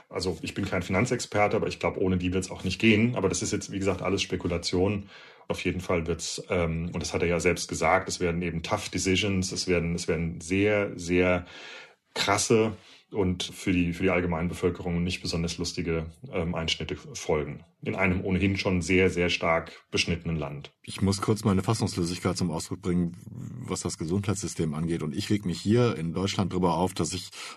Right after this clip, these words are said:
Speaker 2: drei Monate für einen, für einen Arzttermin warten muss. So, das ist ja furchtbar.
Speaker 1: In der Tat.
Speaker 2: Kurz,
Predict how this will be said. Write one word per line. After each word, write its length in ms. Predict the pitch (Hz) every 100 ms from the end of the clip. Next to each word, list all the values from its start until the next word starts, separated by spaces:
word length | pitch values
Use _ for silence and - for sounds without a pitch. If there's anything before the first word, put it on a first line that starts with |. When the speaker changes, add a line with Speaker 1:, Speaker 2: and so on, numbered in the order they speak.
| -
Speaker 2:
drei 200 | 87 87
Monate 420 | 87 87 87 90
für 220 | - 85
einen, 340 | 82 82 80 -
für 120 | -
einen 80 | 76
Arzttermin 640 | 82 - 76 76 73 73 - - - _
warten 300 | 71 69 71
muss. 240 | 69 - - - - - - - _
So, 260 | 69 65 57 _
das 140 | 73
ist 40 | -
ja 80 | 78
furchtbar. 580 | - 85 85 - 78 80 _ _ _
Speaker 1:
In 80 | 101
der 100 | 98
Tat. 280 | 98 117 78
Speaker 2:
Kurz, 220 | 113 107